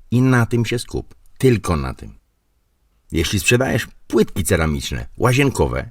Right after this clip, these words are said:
i rozmawiasz z klientem, ponieważ pyta o płytki ceramiczne, łazienkowe, to nie płytki są celem. Celem jest łazienka. I o niej mów. Jeśli tworzysz strony internetowe i masz klientów dopytujących o stronę, zaufaj.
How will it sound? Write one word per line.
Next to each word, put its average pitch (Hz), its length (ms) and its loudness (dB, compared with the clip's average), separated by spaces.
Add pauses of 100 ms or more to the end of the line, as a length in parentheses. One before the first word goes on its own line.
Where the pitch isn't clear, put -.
(120)
i 98 60 0
rozmawiasz 120 340 2
z - 60 -6
klientem, 76 560 -2
ponieważ 98 360 2
pyta - 480 -4
o 76 180 -4
płytki - 540 0 (280)
ceramiczne, - 640 -4
łazienkowe, 76 640 0 (600)
to 71 320 -2 (120)
nie 92 120 0
płytki 135 340 -2
są 71 160 -2
celem. 58 340 -10 (180)
Celem 64 280 -8
jest - 180 -14
łazienka. - 560 0 (440)
I 73 180 -8 (220)
o 196 100 0
niej 80 200 0
mów. 62 280 -12 (960)
Jeśli 82 240 -4
tworzysz 113 420 0
strony 185 280 0
internetowe 73 680 -2 (120)
i 98 80 -2
masz 90 240 0
klientów 104 520 0
dopytujących 101 760 0
o 98 40 -6
stronę, 78 500 -2 (520)
zaufaj. 80 460 -6